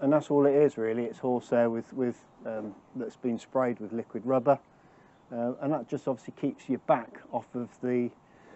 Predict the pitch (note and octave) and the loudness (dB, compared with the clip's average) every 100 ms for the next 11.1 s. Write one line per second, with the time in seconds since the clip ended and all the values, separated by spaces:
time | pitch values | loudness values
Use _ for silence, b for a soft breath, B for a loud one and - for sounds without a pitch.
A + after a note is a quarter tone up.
0 | b b - D3 C#3+ A#2+ A#2 A#2 A2 A#2+ | b b 2 6 6 6 0 0 0 -2
1 | A#2+ - - A#2+ - A#2 - G#2+ - D3+ | -2 -6 -14 -12 -8 -8 -8 -12 4 6
2 | B2 B2+ C#3 - D3 C3 B2+ A2+ A2+ A#2+ | 6 4 -2 -4 2 2 2 -2 -4 -6
3 | A2 A2 - A#2+ A2 A2 A2+ A2+ A2 - | -8 -8 -2 0 0 -6 -6 -6 -8 -4
4 | A2+ A2+ - b b b b b - - | -2 -2 -4 b b b b b -14 -10
5 | G#2+ G#2+ - D#3 B2 B2 A#2+ A#2 - B2 | -10 -10 -6 -4 -2 2 2 2 -2 -6
6 | - - B2+ - - C#3+ C3 A#2+ A2+ - | -6 -14 -16 -16 -4 0 2 2 -2 -6
7 | B2 - B2+ B2 - - B2 A#2+ A#2+ A#2 | -8 2 4 4 -2 -2 0 0 0 -2
8 | A#2 G#2+ - B2+ A2+ A#2+ A2+ G#2 - - | -4 -6 -2 0 0 -2 -2 -2 -6 -16
9 | A#2 A2+ A2 - A#2+ - G#2+ A#2 A2+ A2 | -12 -10 -12 -12 -14 -12 -8 -6 -6 -8
10 | - A#2+ A2 - A2+ - G#2+ G2 G#2 G2+ | -8 -8 -8 -4 -6 -6 -12 -8 -4 -4
11 | G2 | -4